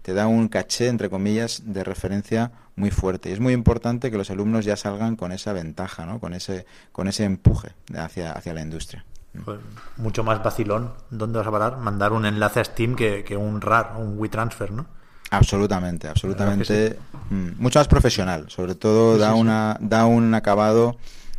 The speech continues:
Speaker 1: mucho más profesional, eh, de cara a, a lo que se busca, ¿no? El haber empezado, pero sobre todo el haber acabado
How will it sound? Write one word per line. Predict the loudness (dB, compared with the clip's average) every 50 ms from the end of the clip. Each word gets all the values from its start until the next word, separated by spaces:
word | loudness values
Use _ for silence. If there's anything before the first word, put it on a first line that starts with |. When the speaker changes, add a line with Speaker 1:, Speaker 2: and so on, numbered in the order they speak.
| -4
Speaker 1:
mucho | 0 0 0 0 2 2
más | 2 2 2 0
profesional, | 0 0 0 0 0 0 -2 0 2 2 4 2 2 0 -6 -10 -12 -12 -12 -12 -12 -12 -12 -12 -6 -4
eh, | 0 0 2 2 2 2 2 0 0 -2
de | -4 -4 -4 -6 -6 -6 -6 -8 -8 -10 -10 -8 -6 -6 -4
cara | 0 0 2 2 2 2 2 0 -2
a, |
a | -2 -4 -4
lo | -6 -6 -6
que | -8 -10
se | -10 -8
busca, | -8 -6 -6 -6 -6 -6 -8 -8
¿no? | -6 -6 -4 -4
El | -4 -4 -6 -6 -6
haber | -4 -2 0 0 0
empezado, | 2 2 2 2 2 2 2 2 4
pero | 4 4 2
sobre | 2 -4 -2 -2 -2 -2 -2
todo | 0 2 2 2
el | 2 2
haber | 2 0 0
acabado | -2 -2 -4 -6 -4 -4 -6 -6 -8 -12